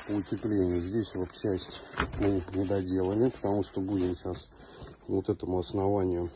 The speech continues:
устанавливать лаги. Здесь есть возможность как раз показать весь пирог.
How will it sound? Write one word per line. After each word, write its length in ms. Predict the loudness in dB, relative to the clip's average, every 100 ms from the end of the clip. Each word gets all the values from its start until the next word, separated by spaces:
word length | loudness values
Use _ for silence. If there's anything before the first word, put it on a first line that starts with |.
| -10
устанавливать 800 | -10 -4 0 2 2 2 0 -2
лаги. 480 | -2 -2 0 0 0 -4 -10 -10 -8 -10 -8 -10 -10 -10 -10 -10 -6 -2 -2 -2 -10 -10 -14 -10 -4
Здесь 320 | 2 4 4 2
есть 180 | 2
возможность 560 | 2 2 4 4 4 -2
как 180 | -6 -2
раз 180 | -2 -4
показать 540 | -6 -2 0 0 0
весь 200 | -2 -4
пирог. 460 | -2 -2 -2 -4